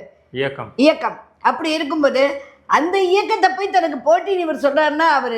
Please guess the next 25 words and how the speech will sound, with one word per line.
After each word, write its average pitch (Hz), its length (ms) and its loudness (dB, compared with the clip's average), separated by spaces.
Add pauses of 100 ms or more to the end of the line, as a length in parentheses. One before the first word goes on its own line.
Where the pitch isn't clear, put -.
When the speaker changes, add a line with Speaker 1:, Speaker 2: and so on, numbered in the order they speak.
(140)
Speaker 2:
தெரிஞ்சுதான் 339 500 2
சொல்றாரா 269 320 0
இல்ல 294 140 4
தெரியாம 277 400 0
சொல்றாரான்னு 208 420 -4
தெரியல. 170 260 -8 (120)
Speaker 1:
ஓகே. 98 300 -20 (260)
ரெண்டாயிரத்தி 160 340 2
இருபத்தி 156 380 2
ஆறில் 143 240 0
விஜய் 147 320 0
என்ன 139 180 0
மாதிரியான 156 400 -2
மாற்றத்தை 135 460 -2
ஏற்படுத்துவாருங்கிறது 135 920 -2
நம்ம 135 200 0
பொறுத்திருந்து 143 440 0
தான் 147 160 -2
பார்க்கணும். 131 400 -2
Speaker 2:
எவ்வளவு 294 320 4
சீட்டு 330 280 -4
வாங்குறாருன்னு 294 600 0
பொறுத்து 240 260 -2
தாங்க 240 200 0
மாற்றம். 208 480 -2